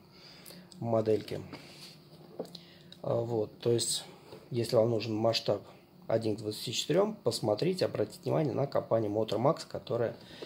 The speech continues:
у нас, э, в ассортименте присутствует в некотором количестве. Ну, есть ещё модели мотоциклов, это отдельная тема. Мотоциклы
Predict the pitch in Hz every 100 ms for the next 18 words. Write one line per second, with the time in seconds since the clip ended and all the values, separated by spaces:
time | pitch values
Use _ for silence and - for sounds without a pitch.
0 | - - - - - 104 117 113 - -
1 | - - - - - - - - 117 104
2 | 110 107 - 120 135 131 - 110 - 117
3 | - 101 110 101 - 104 120 123 - -
4 | 104 98 - - - - - - - -
5 | - - - - - - - - - -
6 | - 220 143 139 - - 117 110 - -
7 | - - - - 113 113 113 110 117 135
8 | 135 254 165 127 120 - 104 101 - -
9 | 139 117 110 104 117 - 190 214 185 160
10 | - - - - - - - - - -
11 | - 113 107 - 151 143 110